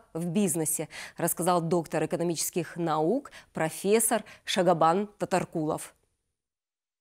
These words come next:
Собственный бизнес — мечта многих людей. К счастью, сейчас предпринимательство доступно практически каждому человеку, хотя многие опасаются начинать свое дело, поскольку вокруг бизнеса вьется много страхов,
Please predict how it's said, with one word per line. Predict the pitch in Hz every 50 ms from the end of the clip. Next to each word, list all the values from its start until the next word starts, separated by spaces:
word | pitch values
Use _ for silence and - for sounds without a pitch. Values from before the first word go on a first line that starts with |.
| - - -
Собственный | - - 359 359 269 - - 320 302 311 311
бизнес — | 226 294 339 285 302 294 -
мечта | 269 277 262 - - 294 269
многих | 269 269 277 233 240 254 -
людей. | 254 269 208 196 247 226 196
К | - -
счастью, | - - 226 202 202 - 214 185
сейчас | - 208 - - 269 277 262
предпринимательство | - - 208 185 - 202 202 175 220 220 240 247 247 254 226 - - 208 202 185
доступно | 165 202 202 - - 269 240 240 240 220
практически | 220 - 202 196 - 233 196 - - - - 214
каждому | 202 - 208 202 160 196 196 202 202
человеку, | 202 - 214 214 214 202 226 202 - 175 170
хотя | - 190 - 202 180
многие | 190 208 220 233 269 240 247 262 247
опасаются | 247 - 185 - - 214 214 220 220 220 233
начинать | 202 175 - - 185 185 180 180
свое | - 175 185 190 190 202
дело, | 165 156 185 208 190 175 165
поскольку | - - 170 - - 196 180 - -
вокруг | 170 180 175 175 - 202 185 165 165
бизнеса | 170 180 220 254 240 247 254 247 - 233
вьется | 208 180 190 180 180 180 180 - 190
много | 185 180 175 180 165 190 190
страхов, | - - - 202 196 175 160 - - 156 156